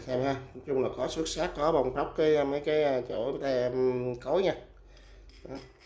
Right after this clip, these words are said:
Nhưng mà máy thì nó lực nó ok nè,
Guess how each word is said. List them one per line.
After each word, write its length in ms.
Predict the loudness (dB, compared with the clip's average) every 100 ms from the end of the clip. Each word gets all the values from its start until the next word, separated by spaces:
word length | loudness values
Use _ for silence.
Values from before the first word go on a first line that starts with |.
| -20 _ -20 _ -20 _ _ -20 _ _ -20 -20 -20 -20 -20 -20 -20 -20 -20 -20 -20 _ _ -18 -16 -12
Nhưng 180 | -4 -2
mà 120 | -2
máy 180 | -2 -2 0
thì 80 |
nó 140 | 0 2
lực 200 | 0 -2
nó 60 | -2
ok 420 | -2 4 4 6
nè, 180 | 4